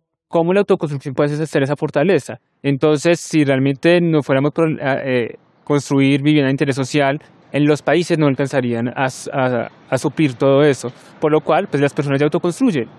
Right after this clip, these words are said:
ya hacen sus ciudades. Entonces, aportemos en la infraestructura urbana y a partir de ahí ya las personas sigan auto-, autoconstruyendo. Demos esas guías, demos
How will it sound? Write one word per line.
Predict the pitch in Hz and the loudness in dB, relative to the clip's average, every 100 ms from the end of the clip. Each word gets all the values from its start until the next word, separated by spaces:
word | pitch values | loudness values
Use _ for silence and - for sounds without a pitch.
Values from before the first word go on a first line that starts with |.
| - - | -20 -6
ya | 131 160 | 0 2
hacen | 196 196 | 2 0
sus | 170 | -4
ciudades. | - 139 127 110 - - | -2 2 2 0 -6 -12
Entonces, | - 139 151 160 - - - - | -4 0 0 -4 -10 -20 -10 -6
aportemos | 147 160 147 170 170 | -2 -2 0 0 0
en | 190 | 2
la | 190 | 0
infraestructura | - 160 156 135 143 139 | 2 -2 -2 -2 0 0
urbana | 143 165 165 269 - - - - - - - | 2 0 0 -4 -10 -20 -20 -20 -20 -20 -4
y | 160 | 0
a | 160 | 2
partir | - 156 143 135 | 2 -2 -2 0
de | |
ahí | 151 170 202 247 - | 2 2 0 -4 -4
ya | 135 131 | 0 2
las | 135 | 2
personas | 156 170 196 | 0 0 0
sigan | 165 139 | 2 2
auto-, | 131 135 | 0 0
autoconstruyendo. | 147 139 143 131 127 120 127 | 0 0 -4 -4 -4 -2 -2
Demos | 139 139 | 0 0
esas | 143 143 | -2 -4
guías, | 170 156 120 123 | -2 0 0 0
demos | 127 131 | -2 -2